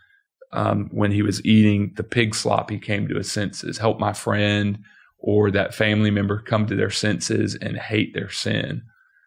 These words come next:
I remember praying for friends, "Help them to hate those drugs and hate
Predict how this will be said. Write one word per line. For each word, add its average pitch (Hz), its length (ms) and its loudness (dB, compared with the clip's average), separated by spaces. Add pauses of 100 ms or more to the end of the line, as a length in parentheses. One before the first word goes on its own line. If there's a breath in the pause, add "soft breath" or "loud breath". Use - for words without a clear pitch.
(180)
I - 60 -2
remember 113 280 4
praying 104 240 2
for 98 100 -2
friends, 107 440 0
"Help 113 220 0
them 104 140 0
to 98 80 2
hate 107 220 -2
those 104 200 -4
drugs 107 640 0
and 104 120 -4
hate 104 320 -2